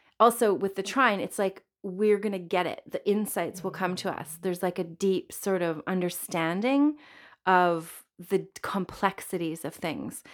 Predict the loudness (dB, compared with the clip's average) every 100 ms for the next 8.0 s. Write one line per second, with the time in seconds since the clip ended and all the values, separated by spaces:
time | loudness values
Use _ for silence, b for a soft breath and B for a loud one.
0 | B B 4 6 8 4 2 -2 0 0
1 | 2 -2 0 -2 -2 -6 -14 -10 -12 2
2 | 4 4 0 2 4 4 2 0 -4 -2
3 | -2 0 -2 -4 -6 -8 -4 0 0 0
4 | -6 -6 -2 2 2 2 0 -4 b b
5 | b b b _ _ -6 2 2 4 0
6 | -2 -14 -10 -2 -2 -2 -8 -8 -2 2
7 | 2 2 2 -2 2 4 4 0 -10